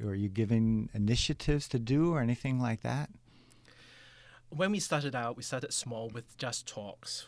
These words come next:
Speaker 2: workshops, and it's really low-hanging fruit. I think it's important to curate and make it very specific for the staff in mind.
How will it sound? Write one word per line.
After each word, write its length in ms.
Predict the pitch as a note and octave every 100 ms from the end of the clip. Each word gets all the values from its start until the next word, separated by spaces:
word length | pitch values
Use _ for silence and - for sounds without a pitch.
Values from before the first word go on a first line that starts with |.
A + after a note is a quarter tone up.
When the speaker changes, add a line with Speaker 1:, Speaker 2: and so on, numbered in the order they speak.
| D#3
Speaker 2:
workshops, 800 | A#2 G#2 - G#2+ G2+ - - - -
and 160 | C#3+ C#3+
it's 180 | - D3
really 380 | D3+ D3 C3+ - -
low-hanging 540 | B2+ B2 A#2+ G#2+ G#2 G2+
fruit. 320 | - F#2+ - _ _ _ _ - - _
I 100 | D#3
think 240 | E3 A3+ - _ _ _
it's 180 | D#3+ -
important 580 | D#3 - D3 D3 C3 - _ _
to 440 | - C#3 B2+ A2+ - _ _ _ _ _ _ -
curate 800 | - D#3 C#3+ C#3+ G#2+ - - - _ _
and 300 | C3 B2+ A#2 -
make 260 | C#3+ D3+
it 120 | D3+
very 200 | C3+ C3
specific 760 | B2 - B2 - B2+ A#2 - -
for 360 | - - C3 B2+
the 80 | A#2
staff 400 | - B2 A2+ -
in 120 | A2
mind. 500 | A#2 A2 G2 F#2